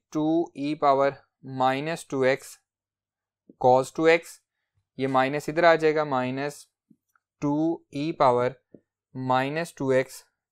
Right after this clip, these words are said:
into sine टू एक्स। दोनों में कॉमन क्या आ रहा है? टू पावर टू into e power minus two x, तो ये आ जाएगा dy over dx equals to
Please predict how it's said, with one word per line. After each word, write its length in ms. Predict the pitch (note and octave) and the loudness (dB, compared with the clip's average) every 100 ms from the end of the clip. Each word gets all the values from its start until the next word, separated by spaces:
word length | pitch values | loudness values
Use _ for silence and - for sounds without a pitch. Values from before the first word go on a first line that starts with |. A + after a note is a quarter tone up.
| - | -10
into 420 | C3 B2+ C#3 C#3+ - - _ _ _ _ _ _ _ - | -8 -4 -4 -4 -8 -20 _ _ _ _ _ _ _ -20
sine 460 | - C#3 C3 C#3 C#3+ _ - | 0 2 2 -2 -10 _ -8
टू 100 | B2+ | -4
एक्स। 260 | A2+ - - | -2 -4 -6
दोनों 180 | D3 E3 | -4 -2
में 100 | F3 | 2
कॉमन 300 | E3+ F3 F3+ | 2 2 4
क्या 140 | F#3 | 6
आ 20 | D#3 | 6
रहा 120 | B2 | 4
है? 60 | - | -2
टू 120 | D3+ | 0
पावर 360 | D#3 D#3 E3 - _ _ _ - | 4 4 2 -2 _ _ _ 0
टू 160 | E3 - D#3 | 2 2 0
into 260 | D3 E3 | -4 -4
e 160 | - D3+ | -4 -2
power 240 | D#3 D#3 D#3 | 2 2 2
minus 340 | C#3 D#3 E3 | 0 -2 -2
two 100 | F3 | 2
x, 240 | E3+ - D#3 | 2 0 -6
तो 60 | |
ये 100 | D#3 | 0
आ 100 | D3+ | 2
जाएगा 240 | C#3 C3+ C#3+ C#3+ | 2 2 0 0
dy 480 | D3+ D#3+ D#3 E3 D#3+ | -4 2 4 4 4
over 260 | C3+ C3 C3+ C3+ _ _ _ _ _ _ _ _ C3+ B2+ | 0 2 0 0 _ _ _ _ _ _ _ _ -14 -10
dx 640 | C3 C#3+ D#3+ - D3 D3+ - | -4 -4 -4 -4 -4 -4 -8
equals 400 | C#3+ - D#3+ C3 | -12 -6 -4 -4
to 140 | - | -4